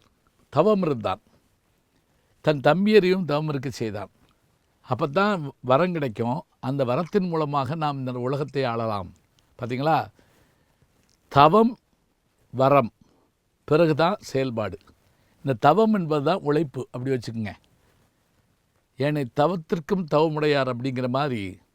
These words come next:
நாம தவமுடையவர்களாக இருக்கணும். இவங்க தவம் இருக்கிறாங்க. அப்படி தவம் இருந்தபோது இவன் கும்பகர்ணன் பெரும், ஆ, வரத்தை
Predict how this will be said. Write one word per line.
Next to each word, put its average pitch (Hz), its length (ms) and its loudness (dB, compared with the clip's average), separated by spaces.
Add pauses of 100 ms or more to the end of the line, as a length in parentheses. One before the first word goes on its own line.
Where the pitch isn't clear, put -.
நாம 131 240 -2 (140)
தவமுடையவர்களாக 147 760 0
இருக்கணும். 104 300 -12 (400)
இவங்க 147 220 -4
தவம் 151 300 0
இருக்கிறாங்க. 104 380 -8 (840)
அப்படி 135 300 -6
தவம் 175 340 2
இருந்தபோது 147 800 -2 (1040)
இவன் 147 420 -2
கும்பகர்ணன் 196 640 2
பெரும், 190 560 0
ஆ, 147 300 -2
வரத்தை 143 380 -4